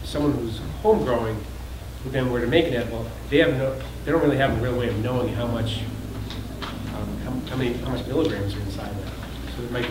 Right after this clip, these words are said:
I don't want someone accidentally violating this provision simply for that reason. Do you have any thought on that, or any information you can provide?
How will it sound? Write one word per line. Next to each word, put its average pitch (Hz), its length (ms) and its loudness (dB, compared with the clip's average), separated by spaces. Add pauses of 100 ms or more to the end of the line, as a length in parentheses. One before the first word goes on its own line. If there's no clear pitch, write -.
(100)
I 147 60 4
don't 160 100 6
want 151 120 6
someone 135 180 0
accidentally 127 500 0 (220)
violating 113 440 0
this 104 120 -4
provision 101 520 -6 (520)
simply 98 260 -4
for 113 60 -6
that 104 180 -4
reason. 104 280 -2
Do 95 40 -6
you 104 80 -4
have 107 100 -4
any 104 120 -4
thought 110 180 -4
on 113 80 -2
that, 113 120 -4
or 110 60 -4
any 110 160 -2
information 110 460 -4
you 107 100 -6
can 101 100 -6
provide? 104 340 -6